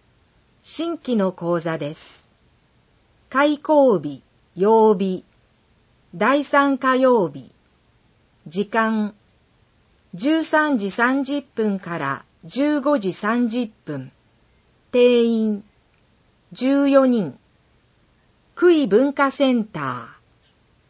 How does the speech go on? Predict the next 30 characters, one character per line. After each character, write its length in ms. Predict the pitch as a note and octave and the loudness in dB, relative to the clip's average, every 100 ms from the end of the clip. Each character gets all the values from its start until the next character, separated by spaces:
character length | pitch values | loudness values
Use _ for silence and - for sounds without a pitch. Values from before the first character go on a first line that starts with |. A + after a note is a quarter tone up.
| - | -6
も 120 | F#3 | 0
の 100 | C4+ F4 | 0 0
づ 220 | F4 E4+ | -4 -6
く 160 | C#4 A#3+ | -2 -2
り 140 | G3+ | -2
八 320 | F#3+ E3+ - | -2 -6 -8
千。 440 | G#3 G#3+ F#3+ D3 - _ _ _ _ _ _ | -8 -6 -6 -8 -14 _ _ _ _ _ _
ア 160 | G#3+ D4+ | 0 2
ロ 200 | C#4+ A3 | 2 2
マ、 300 | E3 C#3 - _ _ _ | -2 -6 -12 _ _ _
苔 340 | - D#3+ A#3 G#3+ | -14 -4 -2 0
玉、 460 | G3+ G3 F3+ F3 _ _ _ - | 0 0 -2 -6 _ _ _ -10
石 260 | - G#3 | -2 -2
化 280 | - - E4 | -4 -8 -6
絞 380 | - E4+ B3+ G#3 | -4 -2 -2 -2
り 140 | E3 | -4
等。 400 | - F3+ D3+ - _ _ _ _ _ _ _ _ - | -8 -6 -6 -10 _ _ _ _ _ _ _ _ -6
第 300 | G3 C4+ D4+ | -2 0 2
四 280 | D4+ C#4+ C#4 | 4 4 4
木 280 | C4 B3+ B3+ | 2 0 2
曜 320 | C4 G#3+ D#3 | 4 2 0
日。 200 | - - _ _ _ _ _ _ _ - | -6 -20 _ _ _ _ _ _ _ -8
十 260 | G#3 E4 | -2 -2
三 320 | E4 D#4+ D#4 B3+ | 0 0 0 0
時 120 | G#3 | -2
三 320 | A#3 A#3 C4+ | -2 0 0
十 200 | B3+ C#4+ | -2 -6
分 360 | - G#3+ G3 F#3 | -6 -4 -4 -4
か 160 | D#3+ | -8
ら 260 | D3 C#3 | -10 -10